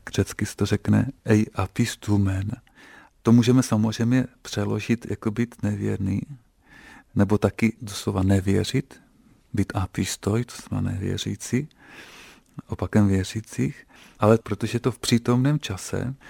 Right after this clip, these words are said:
tak to můžeme taky chápat, jestliže nebudeme prožívat svoje vyznání. Mohlo by to být taky, jestliže opouštíme víru v něho, což by ale odporovalo tomu předchozímu verši, jestliže s ním vytrváme,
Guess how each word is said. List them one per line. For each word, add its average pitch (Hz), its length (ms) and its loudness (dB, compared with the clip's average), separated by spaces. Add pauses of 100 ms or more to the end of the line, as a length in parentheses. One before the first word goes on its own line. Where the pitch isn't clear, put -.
(180)
tak - 160 -12
to 110 100 4
můžeme 127 340 6
taky 139 400 -2 (140)
chápat, - 600 -4 (100)
jestliže 131 420 4
nebudeme 120 440 6
prožívat 113 540 0
svoje 120 220 -2
vyznání. 101 460 2
Mohlo 131 240 6
by 143 100 -2
to - 140 2
být 147 160 4
taky, 143 340 0
jestliže 127 400 0 (160)
opouštíme 139 1080 2
víru 110 320 2
v 113 120 -4
něho, 104 420 0 (580)
což 104 280 -4
by 120 220 2
ale 123 220 4
odporovalo 113 600 2
tomu 113 260 0
předchozímu 110 720 -2
verši, 107 500 -2 (560)
jestliže 101 400 -6
s - 120 -6
ním 107 180 2
vytrváme, 104 800 -2